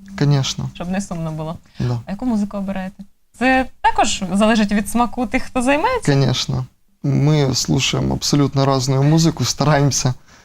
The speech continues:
Speaker 1: подстроиться к вкусам всех занимающихся,
Speaker 2: Мгм.
Speaker 1: чтобы всем угодить.
Speaker 2: Яке найбільш екзотичне місце ви обирали для тренувань?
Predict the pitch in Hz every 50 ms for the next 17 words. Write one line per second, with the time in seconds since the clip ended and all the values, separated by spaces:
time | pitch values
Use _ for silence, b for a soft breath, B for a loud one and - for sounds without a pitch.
0 | b b b - 139 - - - 143 147 143 135 - 147 123 - - - - 143
1 | 135 - - 147 135 127 127 - - - 143 131 131 127 131 131 127 127 131 139
2 | 143 151 147 - - - - - - - 143 214 214 202 202 202 233 - - _
3 | _ _ _ _ _ - - - - 131 135 131 - - - 139 143 139 135 131
4 | 127 127 127 131 - - - _ _ _ _ _ _ _ _ _ B B B B
5 | B B 240 262 392 427 415 320 294 294 - - 233 208 240 220 - 285 - -
6 | 240 247 277 330 - - - 220 214 214 208 196 214 226 240 247 233 220 202 208
7 | 214 202 208 226 220 220 220 190 160 151 165